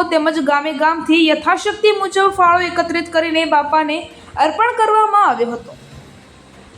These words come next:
હવે હજારો વર્ષનો જૂનો ઇતિહાસ ફરીથી જીવંત જોવા મળ્યો અને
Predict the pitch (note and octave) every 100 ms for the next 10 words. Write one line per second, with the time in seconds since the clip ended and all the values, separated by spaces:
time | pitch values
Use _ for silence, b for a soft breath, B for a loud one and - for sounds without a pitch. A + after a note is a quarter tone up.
0 | - D4+ E4 D#4 - F#4+ A4 A#4+ A4+ G#4+
1 | G#4+ G#4+ G4 G#4+ G#4+ - - - - -
2 | - - - C#4 D#4+ G4+ A#4+ A#4 A4+ A4+
3 | A#4 G4+ G#4 G4+ G#4 G#4 F#4 F#4+ F#4 F4+
4 | F4+ F#4 F4 E4+ D#4+ E4+ C#4 G#3+